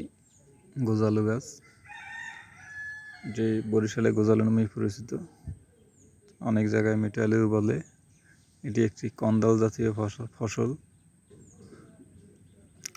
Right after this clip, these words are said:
আর এটিকে আপনি মোটামুটি মাটির নিচের সোনাও বলতে পারেন, কারণ আপনি এটি বছর শেষে যখন আপনারা তুলবেন, তখন এটা বিক্রি করে আপনি মোটামুটি ভালো একটা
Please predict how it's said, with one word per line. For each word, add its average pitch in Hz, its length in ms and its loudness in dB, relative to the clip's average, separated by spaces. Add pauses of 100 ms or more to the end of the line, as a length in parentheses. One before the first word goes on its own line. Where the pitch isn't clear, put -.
(360)
আর 110 160 2 (380)
এটিকে 127 360 -2
আপনি 131 200 -6
মোটামুটি 120 400 2
মাটির 107 300 2
নিচের 110 280 0 (1080)
সোনাও 110 360 0
বলতে 101 260 -2
পারেন, 101 200 0 (960)
কারণ - 220 -4
আপনি 104 200 -2
এটি 110 180 2
বছর 107 220 0
শেষে 113 180 -2
যখন 113 200 2
আপনারা 113 280 0
তুলবেন, 110 320 2 (1700)
তখন 110 200 -4
এটা 110 180 2
বিক্রি 107 200 -2
করে 113 160 6
আপনি 110 120 -4 (160)
মোটামুটি 104 380 -2
ভালো 101 140 2 (100)
একটা - 200 -8